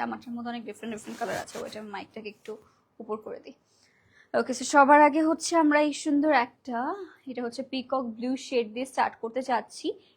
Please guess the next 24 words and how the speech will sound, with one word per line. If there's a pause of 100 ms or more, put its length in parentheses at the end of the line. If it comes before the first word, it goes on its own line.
(100)
এটা
হচ্ছে (140)
কলার
নেকের
মধ্যে
পাচ্ছেন, (140)
পুরোটার (100)
মধ্যে (100)
কিন্তু (100)
সুন্দর
সুন্দর (100)
আমাদের
এখানে (400)
ছোট
ছোট (120)
করে
হচ্ছে
এরকম (100)
বাটনসের
মতো (100)
পেয়ে
যাচ্ছি। (380)
আর
এটার